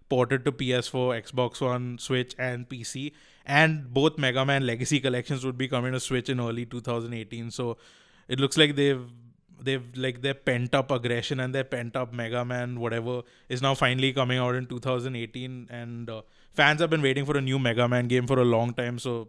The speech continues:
they're just getting one soon. Doesn't look too great, but, uh, I'm pretty sure whatever they do will be better than Mighty Number Nine.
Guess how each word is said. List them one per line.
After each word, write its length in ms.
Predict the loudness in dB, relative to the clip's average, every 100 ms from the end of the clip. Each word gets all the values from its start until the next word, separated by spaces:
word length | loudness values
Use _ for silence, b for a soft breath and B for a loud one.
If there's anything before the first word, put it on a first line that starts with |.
| _
they're 300 | -10 0 2
just 180 | 2 0
getting 280 | 0 0 -2
one 180 | -2 -2
soon. 260 | -4 -6 -8 b b b b -2
Doesn't 300 | 0 2 4
look 280 | 2 0 4
too 140 | 2
great, 520 | 4 2 2 2 -4 -4
but, 220 | -4 -2 0
uh, 540 | 2 2 0 -2 -8 -14 _ _ -4
I'm 140 | -2
pretty 240 | 2 2 4
sure 160 | 4 4
whatever 320 | 4 4 4
they 120 | 4
do 120 | 4
will 120 | 2
be 100 | 2
better 240 | 0 0 0
than 220 | -2 -2
Mighty 400 | -4 -6 -8 -6
Number 260 | -4 -4 -4
Nine. 360 | -6 -10 -14